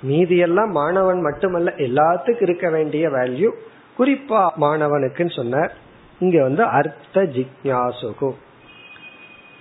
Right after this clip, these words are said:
அர்த்தகங்கிற சொல்லுக்கு ரெண்டு பொருள், ஒன்று பிரம்மன், இனி ஒன்று சாஸ்திரம்.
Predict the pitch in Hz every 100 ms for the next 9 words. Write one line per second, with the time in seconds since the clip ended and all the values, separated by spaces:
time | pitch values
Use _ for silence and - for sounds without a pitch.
0 | - 160 208 - - 240 202 175 196 202
1 | 185 175 151 151 175 156 139 151 165 139
2 | 139 160 - - - - - - - -
3 | - - - 147 160 180 160 185 226 -
4 | 143 147 143 147 143 170 - - - -
5 | - - - - - 143 165 165 160 135
6 | 120 143 226 - 147 120 120 - - 135